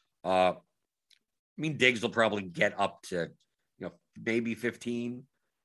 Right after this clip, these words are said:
or something. But you, how did the chalk pieces do? Do you have them or not have them in the lineup?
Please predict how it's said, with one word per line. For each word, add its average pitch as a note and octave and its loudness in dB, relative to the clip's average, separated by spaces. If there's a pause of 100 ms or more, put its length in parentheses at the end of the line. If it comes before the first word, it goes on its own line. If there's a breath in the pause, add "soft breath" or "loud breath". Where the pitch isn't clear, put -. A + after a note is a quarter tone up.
or G2 -8
something. A#2+ 0
But A#2 -2
you, B2+ -2 (360 soft breath)
how E3 8
did F3 6
the D#3+ 6
chalk C#3 4
pieces A#2 -8
do? F2 2 (1120)
Do C3 0
you D#3+ 4
have C3+ 6
them C3+ 4
or A#2 4
not C#3 4
have B2+ 2
them B2+ -2
in B2+ -2
the B2+ 0
lineup? B2 0